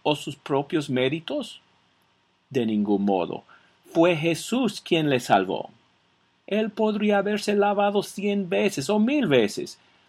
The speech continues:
pero sin la gracia de Cristo habría quedado ciego. Aun así, tuvo que cumplir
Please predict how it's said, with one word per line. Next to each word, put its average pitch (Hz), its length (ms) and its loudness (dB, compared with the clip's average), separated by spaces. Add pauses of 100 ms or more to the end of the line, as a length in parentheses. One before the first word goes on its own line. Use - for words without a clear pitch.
pero 165 160 2
sin 202 340 2
la 175 140 4
gracia 160 480 2
de 135 180 0
Cristo - 720 -4
habría 160 580 4
quedado 135 600 2
ciego. 104 640 0 (880)
Aun 117 340 4
así, 185 540 -2 (640)
tuvo 190 380 2
que 175 160 -4
cumplir 170 840 -2